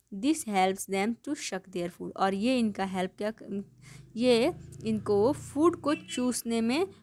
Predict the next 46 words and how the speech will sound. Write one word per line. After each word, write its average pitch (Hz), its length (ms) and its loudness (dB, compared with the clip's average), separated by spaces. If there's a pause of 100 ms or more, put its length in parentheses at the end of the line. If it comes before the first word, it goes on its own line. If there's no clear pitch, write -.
(180)
हेल्प 202 220 0
करता 196 200 -4
है। 214 40 -2
जैसे 233 140 -4
मच्छर 220 380 -2
देखते 240 260 -2
हो 381 60 0
कैसे - 280 -2
खून 233 360 -4
को 247 100 -2
चूस 233 320 -4
जाता 208 320 -2
है 202 200 -2 (440)
उसके 220 220 -8
मुंह 214 180 0
में, 202 100 0
जैसे 196 220 -4
कि 226 140 -6
स-, - 220 -12
सिरिंज 214 600 0
होता 214 180 -6
है 294 80 -2
ना 339 80 0
इंजेक्शन 214 520 0
वाला, 220 280 -2 (340)
उस, 233 160 -4
वो 233 120 2
कैसा 233 280 0
होलो 254 320 4
रहता 226 220 0
है, 208 60 0
उसमें 214 400 -4
पतला 226 440 -4
सा 226 160 -2
ही 208 100 0
बिल्कुल 220 380 -4 (420)
छेदा 226 380 0
होता 220 240 0
है 226 80 0
जिसके 214 260 -8
कारण 208 220 -4
से 214 180 -4
ब्लड 202 300 2
जो 208 120 0
है 202 80 2
सो 220 240 -4